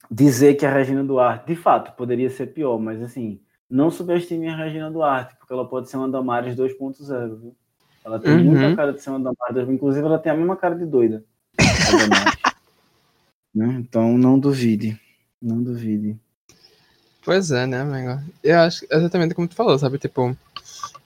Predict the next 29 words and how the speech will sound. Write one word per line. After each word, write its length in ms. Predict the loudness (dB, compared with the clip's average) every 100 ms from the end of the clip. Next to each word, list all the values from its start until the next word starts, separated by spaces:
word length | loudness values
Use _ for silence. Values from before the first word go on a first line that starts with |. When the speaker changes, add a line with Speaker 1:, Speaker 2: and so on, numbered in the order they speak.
| _ -10 0
Speaker 2:
é... 720 | 2 2 0 -2 -4 -4 -6 -10 -18 -6
Não 120 | -2
é 80 | -2
somente 320 | 0 -2 0
a 60 | 0
cortina 340 | 0 2 0
de 60 | -2
fumaça, 380 | -2 0 0 0
sabe? 240 | -2 0
Não 120 | 0
é 60 | -2
somente 540 | 0 0 0 -4 -8 -4
uma 140 | -4
figura 640 | -2 -6 0 0 0 -2 -6 _ _ _ _
que 120 | -4 0
vai 140 | 0
chamar 300 | 0 2 4
a 60 | 2
atenção 440 | 2 -4 -4 -8
pra 240 | -4 -4 -2
si, 200 | -4 -4
enquanto 440 | -4 -4 -4 -4
outras 320 | -6 -2 -4
coisas 540 | 0 -2 2 0 0 0
mais 200 | -2 0
pesadas 480 | 2 4 4 2
passam 280 | 2 0 0
por 160 | 0 2
baixo. 420 | 2 0 -4 -10